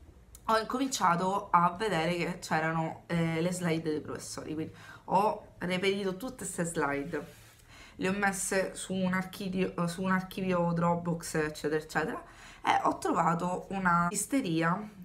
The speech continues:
di quelle che ci sono a San Lorenzo, eccetera, eccetera,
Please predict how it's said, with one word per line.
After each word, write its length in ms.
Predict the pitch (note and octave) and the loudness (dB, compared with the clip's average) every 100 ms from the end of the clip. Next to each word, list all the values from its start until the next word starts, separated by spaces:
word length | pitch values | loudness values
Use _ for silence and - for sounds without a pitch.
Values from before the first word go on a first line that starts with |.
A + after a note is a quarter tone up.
| - | -12
di 520 | - F3+ F3 E3+ E3+ E3+ | -6 -4 0 0 0 -2
quelle 280 | F3+ F3 E3 | -2 0 -2
che 120 | E3+ | -4
ci 140 | - | -4
sono 160 | E3+ D#3+ | -2 -2
a 40 | |
San 260 | E3 - E3+ | -2 0 0
Lorenzo, 500 | E3 D#3+ D#3+ E3 - | 2 2 0 -2 -4
eccetera, 300 | - G3 C4 | -6 -4 -4
eccetera, 420 | C4+ - E3+ D#3+ | -2 -2 0 0